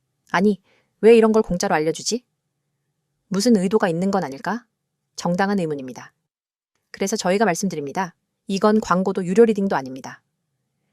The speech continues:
저희는 시장에서 오랫동안 투자 경험을 쌓은 전문가 팀입니다. 정보의 가치, 분석의 힘을 너무나 잘 알고 있습니다. 하지만 단기적으로 그걸 돈으로 환산하는 게 아니라 신뢰를 쌓고 커뮤니티를 만들고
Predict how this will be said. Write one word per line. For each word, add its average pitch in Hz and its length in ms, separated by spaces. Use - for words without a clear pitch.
저희는 196 420
시장에서 240 480
오랫동안 214 480
투자 285 240
경험을 220 360
쌓은 170 420
전문가 180 340
팀입니다. 131 600
정보의 175 360
가치, 214 580
분석의 208 480
힘을 233 320
너무나 190 300
잘 165 160
알고 151 180
있습니다. 127 540
하지만 240 460
단기적으로 180 540
그걸 170 240
돈으로 165 300
환산하는 208 460
게 180 80
아니라 165 380
신뢰를 269 400
쌓고 226 540
커뮤니티를 277 460
만들고 160 560